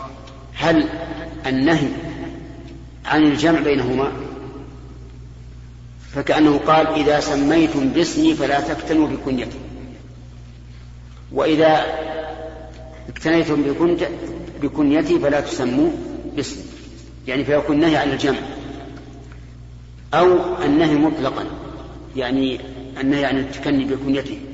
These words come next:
مطلقًا. وهل النهي في حياته أو في حياته وبعد مماته؟ أكثر العلماء يقولون إن النهي في حياته،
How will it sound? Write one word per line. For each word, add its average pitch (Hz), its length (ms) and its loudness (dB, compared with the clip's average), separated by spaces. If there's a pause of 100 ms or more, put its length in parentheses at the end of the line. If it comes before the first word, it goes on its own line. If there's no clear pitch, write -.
(220)
مطلقًا. 147 420 0 (1080)
وهل 147 260 4
النهي 170 420 6
في 147 160 0
حياته 151 500 2 (1600)
أو 151 320 4 (540)
في 147 120 -2
حياته 156 520 0
وبعد 131 360 -2
مماته؟ 123 440 -4 (1600)
أكثر 151 320 0
العلماء 143 300 2
يقولون 135 480 0
إن 127 180 0
النهي 135 260 -2
في - 200 -10
حياته، 110 280 -8